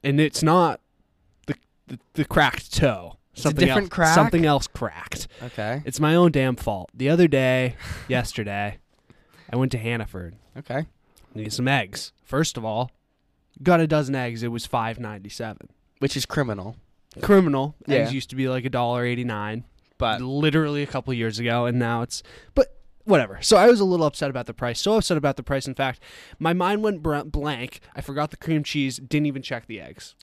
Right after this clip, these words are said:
Speaker 2: Oh, no.
Speaker 1: Two bad things. Really bad
Speaker 2: Oh,
Speaker 1: things.
Speaker 2: no. <laughs>
Speaker 1: Got home, opened up the eggs.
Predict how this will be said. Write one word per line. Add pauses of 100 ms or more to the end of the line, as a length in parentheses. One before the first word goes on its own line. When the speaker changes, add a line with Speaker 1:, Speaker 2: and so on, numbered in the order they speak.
Speaker 2:
Oh,
no. (220)
Speaker 1:
Two
bad
things. (320)
Really
bad
Speaker 2:
Oh,
Speaker 1:
things.
Speaker 2:
no. (480)
<laughs>
Speaker 1:
Got
home, (600)
opened
up
the
eggs.